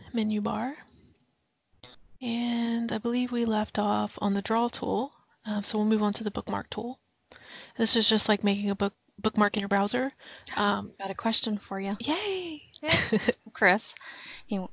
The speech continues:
Speaker 2: Chris wants to know: Are the imagery files downloadable?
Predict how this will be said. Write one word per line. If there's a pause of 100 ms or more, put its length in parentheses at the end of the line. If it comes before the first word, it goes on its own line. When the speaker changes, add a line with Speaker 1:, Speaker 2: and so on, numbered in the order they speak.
(400)
Speaker 2:
Chris
wants
to
know:
Are
the
imagery
files
downloadable?